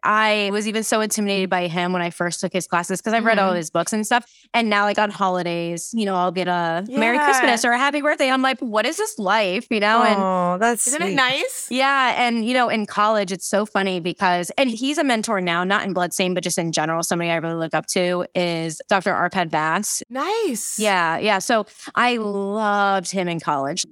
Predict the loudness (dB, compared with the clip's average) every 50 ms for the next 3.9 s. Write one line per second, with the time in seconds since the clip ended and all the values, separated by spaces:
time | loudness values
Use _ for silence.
0 | _ -10 -6 -2 0 2 2 2 0 -2 -4 -4 -4 -4 -4 -2 -2 0 0 0
1 | 0 0 0 -2 -2 -2 0 0 0 2 2 4 4 2 2 2 0 0 0 0
2 | 0 0 0 2 2 2 0 0 0 -2 -4 -2 -2 0 2 2 2 2 0 -2
3 | -2 -4 -2 -2 -2 -4 -2 0 2 2 2 2 2 0 0 0 0 -2